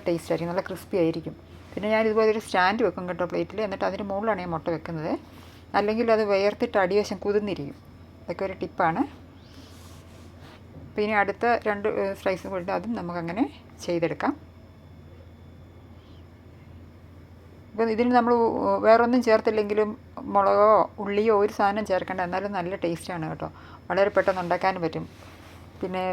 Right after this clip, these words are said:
ഇടയ്ക്ക് കടിക്കുന്നൊന്നും ഇഷ്ടമില്ലാത്ത പിള്ളേർക്ക് ഇതിങ്ങനെ ഉണ്ടാക്കി കൊടുത്തു കഴിഞ്ഞാൽ അവർക്ക് വളരെ സന്തോഷമായിരിക്കും. അങ്ങനെ, അപ്പോൾ ഇതാണ്ട് രണ്ടാമത്തേതും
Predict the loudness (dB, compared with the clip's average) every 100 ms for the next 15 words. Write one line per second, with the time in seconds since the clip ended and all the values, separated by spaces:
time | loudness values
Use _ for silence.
0 | -4 -4 -2 0 2 4 2 2 -2 -2
1 | -4 -2 2 2 2 0 -2 -6 -8 -6
2 | -6 -4 -4 -6 -4 -4 -2 -4 -2 -4
3 | -4 -4 -6 -8 -6 -4 -2 -2 -2 -4
4 | -6 -10 -20 -20 -20 -20 -20 -20 -20 -20
5 | -20 -20 -20 -20 -20 -20 -20 -18 -12 -10
6 | -6 -8 -8 -20 -20 -20 -20 -20 -20 -20
7 | -20 -20 -16 -6 -4 -2 -2 -2 0 -2
8 | 0 -4 -4